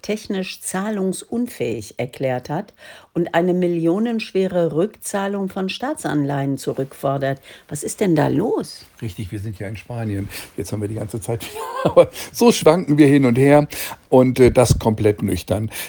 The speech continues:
Speaker 2: Der U-S-Fonds heißt Blasket und der hat eine Klausel aktiviert, die, ähm, Spanien zu diesem sogenannten technischen Zahlungsausfall erklärt. Das sieht diese Klausel vor. Und zwar das Ganze, nachdem die Regierung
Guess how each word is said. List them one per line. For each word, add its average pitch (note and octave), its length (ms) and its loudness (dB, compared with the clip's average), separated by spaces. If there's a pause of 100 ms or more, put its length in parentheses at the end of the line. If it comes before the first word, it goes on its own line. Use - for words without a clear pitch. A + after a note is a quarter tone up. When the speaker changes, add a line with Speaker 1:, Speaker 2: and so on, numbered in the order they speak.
(120)
Speaker 2:
Der B2+ 420 6 (160)
U-S-Fonds C#3+ 720 4
heißt B2+ 380 2
Blasket G#2+ 760 2
und A#2+ 220 2
der A2 160 2
hat - 240 -4
eine C3 240 0
Klausel D3 520 0
aktiviert, F#2 880 0 (460)
die, A2 360 0
ähm, G#2+ 460 2
Spanien C#3 600 0
zu - 140 -6
diesem A#2 240 -2
sogenannten B2+ 560 -2
technischen C#3+ 640 0
Zahlungsausfall G#2 1500 0 (380)
erklärt. G2 560 2
Das - 240 -2
sieht B2+ 220 -2
diese B2 160 -2
Klausel A2+ 420 -2
vor. B2 320 2
Und C3+ 140 0
zwar C#3 340 2 (400)
das A2+ 240 2
Ganze, D#3+ 380 2
nachdem C3+ 580 0
die A#2+ 140 0
Regierung C3+ 760 0